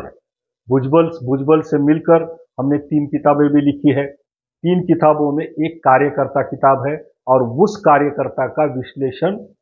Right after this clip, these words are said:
इस चैनल के माध्यम से हम क्रमशः करने जा रहे हैं। तो लोगों को विनती है कि आप लोग घर में ना बैठे, कार्यकर्ता बनकर आपके पास की जो पूंजी है, इस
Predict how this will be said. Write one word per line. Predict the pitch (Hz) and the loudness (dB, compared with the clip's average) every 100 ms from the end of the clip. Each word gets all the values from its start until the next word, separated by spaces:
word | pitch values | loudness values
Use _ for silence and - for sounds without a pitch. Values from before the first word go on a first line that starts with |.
| - | -4
इस | 135 139 - | -4 -2 0
चैनल | 127 127 | 2 2
के | 120 131 | -2 0
माध्यम | 120 117 120 | 0 2 0
से | 120 151 165 - _ _ 123 | -2 -2 -4 -6 _ _ -4
हम | |
क्रमशः | 120 127 123 123 - 117 107 - _ _ - | 0 0 2 2 2 0 0 -4 _ _ 0
करने | 143 156 156 | 2 4 4
जा | 127 160 | 6 6
रहे | 160 165 165 | 4 2 0
हैं। | 196 - _ _ _ | -4 -12 _ _ _
तो | 151 | -6
लोगों | 143 143 139 147 | -2 -2 -2 -4
को | 143 147 131 | -2 -2 0
विनती | 135 165 196 | -2 2 4
है | 185 233 - _ _ - | 4 2 -4 _ _ -10
कि | 151 - | -8 2
आप | 139 165 156 | 4 4 2
लोग | 143 147 - _ _ _ 92 | 2 2 -2 _ _ _ -2
घर | 131 | -2
में | 131 131 | 0 -2
ना | 117 123 165 | 0 4 4
बैठे, | 135 113 107 104 - _ _ _ _ - | 4 0 -2 -6 -8 _ _ _ _ 0
कार्यकर्ता | 139 165 - 135 - 131 | 2 2 2 0 2 0
बनकर | 123 127 - 127 - | 0 -4 -4 -6 -2
आपके | 127 - 139 | -4 -2 -6
पास | 127 127 127 - | 0 2 0 -4
की | |
जो | 127 | -6
पूंजी | 117 - 127 139 175 | -6 -6 -4 0 4
है, | 165 226 247 - _ _ | 6 4 0 -10 _ _
इस | 120 151 - - | -6 -6 -6 -20